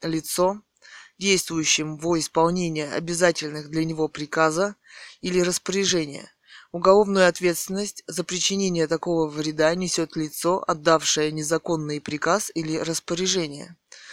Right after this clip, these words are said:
Вот эта формулировка на самом деле очень страшная. Потому что, согласно данной редакции статьи, ни один омоновец не может быть прив-, э, привлечён к ответственности за избиение демонстранта,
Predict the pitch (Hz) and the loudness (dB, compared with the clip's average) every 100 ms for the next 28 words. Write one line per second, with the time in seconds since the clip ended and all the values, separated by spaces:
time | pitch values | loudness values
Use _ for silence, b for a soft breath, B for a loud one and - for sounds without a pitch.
0 | B B B 220 254 214 208 - 170 170 | B B B -2 0 2 2 0 0 2
1 | 165 165 170 - 208 185 - 156 156 156 | 4 2 2 -2 -2 -2 -2 -2 -2 -2
2 | 170 190 160 - 156 151 - 170 151 - | -2 -2 -2 -4 -4 -4 -2 0 0 -2
3 | 151 - - _ B B B B B - | -6 -12 -16 _ B B B B B -2
4 | 214 220 214 196 - 185 185 190 175 165 | 0 0 -2 -2 -2 2 4 4 2 -2
5 | 160 175 165 156 156 170 165 - 151 - | 0 0 0 -2 0 -2 -2 -6 -8 -2
6 | 156 151 - 175 202 B B B 185 190 | 0 -2 -4 -10 -10 B B B 0 2
7 | 185 190 175 165 165 170 196 - - 175 | 4 2 2 2 2 2 0 -6 -8 -6
8 | 175 170 170 208 185 160 170 - 160 156 | -2 0 0 0 -4 -6 -8 -8 -8 -6
9 | 67 98 160 170 160 160 - 170 190 - | -4 -4 -2 -4 -4 -4 0 0 0 -4
10 | 170 160 160 - 170 175 - - 156 165 | -4 -4 -4 -6 -8 -8 -6 -6 -2 -2
11 | 165 147 160 160 160 165 170 170 175 180 | -2 -4 -6 -4 -4 -4 -6 -2 -4 -4
12 | 202 170 147 - | -2 -2 -2 -12